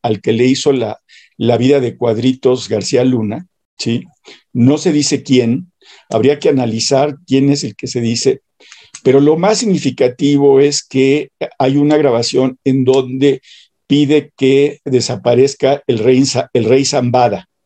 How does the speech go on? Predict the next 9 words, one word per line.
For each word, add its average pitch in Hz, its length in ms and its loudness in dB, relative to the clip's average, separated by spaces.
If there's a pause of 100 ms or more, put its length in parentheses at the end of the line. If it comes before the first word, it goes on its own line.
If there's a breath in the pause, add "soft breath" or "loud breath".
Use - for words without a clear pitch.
(180)
¿sí? 123 340 -6 (640 loud breath)
Este, 127 520 0
este 123 240 -4
capo. - 400 -4 (600 soft breath)
Y, 151 560 0
eh, 120 540 0 (380)
pues, - 380 -2 (160)
eh, 127 180 2
también 147 760 2